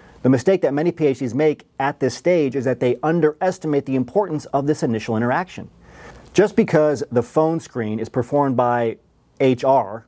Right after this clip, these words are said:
right, not somebody you're gonna be directly reported, reporting to or another P H D, doesn't mean that it's not important. The person you talk to has the ability to decide whether or not you move on to the next step.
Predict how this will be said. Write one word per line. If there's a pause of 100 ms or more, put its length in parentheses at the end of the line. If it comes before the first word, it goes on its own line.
(120)
right,
not
somebody
you're
gonna
be
directly
reported, (440)
reporting
to
or
another
P
H
D, (320)
doesn't
mean
that
it's
not
important. (380)
The
person
you
talk
to
has
the
ability
to
decide
whether
or
not
you
move
on
to
the
next
step.